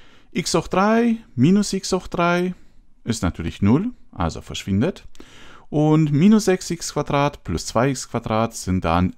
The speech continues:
minus vier x Quadrat. Um die Polynomdivision an dieser Stelle weiterführen zu können, braucht man hier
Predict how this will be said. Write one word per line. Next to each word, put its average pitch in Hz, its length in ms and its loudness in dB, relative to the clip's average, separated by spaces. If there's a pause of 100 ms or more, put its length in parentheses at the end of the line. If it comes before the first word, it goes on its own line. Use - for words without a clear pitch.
minus 95 540 0
vier 107 420 0
x - 280 -12
Quadrat. - 520 -14 (1400)
Um 202 200 10
die 226 100 10
Polynomdivision 151 880 4
an 82 100 2
dieser 139 220 -2
Stelle 143 320 0
weiterführen 139 560 0
zu - 140 -18
können, 110 460 0
braucht 131 420 -2
man 147 180 4
hier 135 640 -2